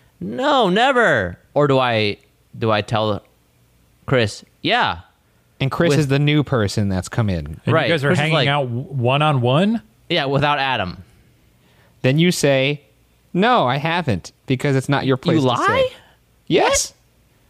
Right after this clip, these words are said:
Speaker 3: Yeah, if he doesn't, if he doesn't know, I'd say, <laughs> "Ha ha,
Speaker 2: Yeah.
Speaker 3: I don't know, haven't we all? Ha ha ha.
Speaker 2: Yeah.
Speaker 3: Let's watch this
Speaker 2: I,
Speaker 3: movie."
Speaker 2: I
Speaker 1: But,
Speaker 2: think,
Speaker 1: but
Speaker 2: I
Speaker 1: what
Speaker 2: think
Speaker 1: if, okay, now, now it's a, now it's a game of, uh, chicken.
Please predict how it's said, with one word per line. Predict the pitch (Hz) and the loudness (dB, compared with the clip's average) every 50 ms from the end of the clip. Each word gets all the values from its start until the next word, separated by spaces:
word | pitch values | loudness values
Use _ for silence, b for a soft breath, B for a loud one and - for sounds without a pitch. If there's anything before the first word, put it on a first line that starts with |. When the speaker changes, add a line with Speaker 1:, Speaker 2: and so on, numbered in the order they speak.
| - - | -10 -4
Speaker 3:
Yeah, | 160 185 202 170 | 0 0 2 2
if | 143 - | 0 0
he | - 185 | -2 -2
doesn't, | 151 156 185 196 190 214 202 156 123 - | 0 2 0 0 2 2 0 0 0 -2
if | 147 135 | -2 -2
he | 185 175 | -2 0
doesn't | 135 190 202 185 165 151 117 | 2 2 0 0 0 -2 -2
know, | 120 127 131 127 | 0 2 2 2
I'd | 117 113 110 - | 0 0 -2 -2
say, | - 127 113 110 107 107 104 104 - _ _ _ _ _ _ _ | -2 0 0 2 0 0 -2 -4 -6 _ _ _ _ _ _ _
<laughs> | _ _ _ _ _ _ - | _ _ _ _ _ _ -18
"Ha | - - 214 202 | -6 -2 2 2
ha, | 180 196 180 | 4 4 4
Speaker 2:
Yeah. | 156 117 - - - _ _ | 2 0 -2 -4 -10 _ _
Speaker 3:
I | 175 175 165 165 | -2 0 2 2
don't | 151 135 | 2 4
know, | 131 131 135 139 | 4 4 4 4
haven't | 120 147 156 147 151 147 | 2 2 0 0 -2 -4
we | 151 160 160 | -2 0 2
all? | 156 160 175 180 190 185 170 | 2 2 4 2 2 0 0
Ha | - 156 156 | 0 0 2
ha | 143 151 | 2 2
ha. | 143 143 143 139 135 127 - | 2 2 2 2 2 0 -2
Speaker 2:
Yeah. | - 127 | -2 -2
Speaker 3:
Let's | 147 143 - | -2 0 2
watch | 180 165 151 - | 2 0 2 0
this | 160 135 - | -2 -2 -2
Speaker 2:
I, | 131 156 | -2 -2
Speaker 3:
movie." | 165 120 117 101 - _ _ _ _ _ _ _ _ | 0 0 -2 -4 -4 _ _ _ _ _ _ _ _
Speaker 2:
I | 143 143 | -2 0
Speaker 1:
But, | 139 185 | 0 0
Speaker 2:
think, | 196 190 165 | 0 2 2
Speaker 1:
but | 185 - | 2 2
Speaker 2:
I | 131 151 | 2 2
Speaker 1:
what | 165 196 | 2 2
Speaker 2:
think | - 185 - - - _ _ _ - | 0 -2 -4 -8 -16 _ _ _ -10
Speaker 1:
if, | 131 131 - - | -10 -8 -4 -4
okay, | 160 156 170 143 | -2 -2 0 0
now, | 123 123 135 156 165 | 0 -2 -2 -2 -2
now | 139 131 131 151 185 | -2 -2 -2 0 -2
it's | 220 214 - | -4 -2 -2
a, | 180 156 - - _ - 143 156 | -4 -4 -4 -6 _ -14 -8 -4
now | 143 131 131 160 180 | -2 0 0 0 0
it's | 190 - 185 | 0 0 -2
a | 160 | -4
game | 131 143 143 139 143 139 131 | -2 0 0 0 0 0 0
of, | 120 113 110 92 - - - | 0 0 -2 -4 -10 -8 -4
uh, | 120 113 104 98 | -2 -2 -2 -2
chicken. | - - 170 - 123 87 - - | -2 -4 -2 -2 -4 -6 -8 -10